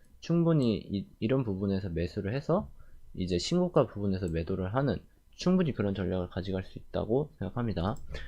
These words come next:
그리고 마지막으로 행세 실업이라는 종목이 있는데요. <clears throat> 이 종목은 뭐 하냐면요, 의류일 거예요. 의류 오디엠, 어, 셔츠, 슈-, 뭐, 승려복, 캐주얼복 하는 회사인데, 얘가 오늘 되게 많이 올랐어요. 십 프로.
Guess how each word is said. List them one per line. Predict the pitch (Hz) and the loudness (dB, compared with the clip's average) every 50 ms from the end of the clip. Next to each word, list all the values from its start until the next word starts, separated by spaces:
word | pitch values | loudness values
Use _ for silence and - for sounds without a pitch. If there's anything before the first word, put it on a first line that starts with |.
| - - - - - | -8 -6 -6 0 4
그리고 | 143 139 113 | 6 8 8
마지막으로 | 95 92 104 101 139 139 131 123 117 110 107 120 131 135 | 8 8 8 6 6 6 6 8 6 6 6 6 4 2
행세 | 127 135 156 170 175 - - 180 | 0 0 2 2 2 4 4 4
실업이라는 | 165 160 - - 143 135 120 117 110 107 101 98 98 | 4 4 4 4 6 6 6 6 4 4 2 0 0
종목이 | 95 - 95 90 92 92 90 | 0 -2 -2 -2 0 0 0
있는데요. | 85 87 87 90 90 104 110 104 92 - - - - - - - - - - - - | 2 2 2 2 2 2 2 0 -2 -4 -6 -4 -4 -2 -2 -2 -4 -4 -4 6 12
<clears throat> | 196 214 - 190 190 170 127 107 104 - - - - - - - - | 12 12 12 12 12 12 10 8 4 -4 -12 -14 -16 -16 -16 -12 -2
이 | - 107 127 | 2 6 8
종목은 | 160 190 190 175 165 143 143 135 135 120 98 85 80 | 8 10 10 8 8 8 8 8 8 8 6 6 6
뭐 | 95 101 117 | 6 8 8
하냐면요, | 120 110 92 87 90 92 - | 8 6 6 4 2 0 2
의류일 | - 104 117 131 170 175 165 143 98 87 87 - | 4 6 6 8 10 10 10 10 8 6 2 0
거예요. | - 80 85 107 101 | -2 0 0 2 2
의류 | 95 101 104 92 | 2 4 4 4
오디엠, | 85 90 90 - 85 80 80 90 - _ _ - | 2 2 0 0 -2 -2 -2 -4 -8 _ _ -14
어, | - - - - - | -12 -10 -10 -12 -12
셔츠, | - - 131 - - - - - 104 98 95 92 - - - | -10 -8 -8 -8 -8 -6 -4 -2 0 0 0 -2 -4 -10 -16
슈-, | - - - 123 110 - - _ _ _ _ - - _ _ _ _ _ | -16 -10 -8 -8 -10 -10 -12 _ _ _ _ -20 -20 _ _ _ _ _
뭐, | - - 90 90 87 85 87 | -2 2 4 4 4 2 2
승려복, | - - 143 143 143 139 127 143 156 147 - | 2 2 4 4 4 2 2 2 0 0 0
캐주얼복 | - - 160 151 - 151 139 107 - - - - - - - - | 0 -2 0 2 4 4 4 4 2 0 -4 -4 -6 -8 -14 -6
하는 | - 117 107 104 98 95 90 - - 101 | -2 0 0 2 2 2 0 0 -2 -2
회사인데, | 117 113 131 107 95 95 110 113 90 80 - - - - - - - - - - - | -2 0 0 0 2 2 2 2 2 0 -4 -12 -20 -20 -20 -20 -20 -20 -12 -4 0
얘가 | 107 113 123 123 117 110 | 2 4 6 8 8 8
오늘 | 92 95 107 104 101 | 8 8 6 6 4
되게 | - 104 113 139 170 | 4 4 4 6 6
많이 | 165 127 95 | 6 6 4
올랐어요. | 80 82 87 - - 82 | 2 0 -2 -4 -8 -10
십 | - - - - | -10 -10 -12 -6
프로. | - - 92 78 80 | -2 -2 -2 -2 -4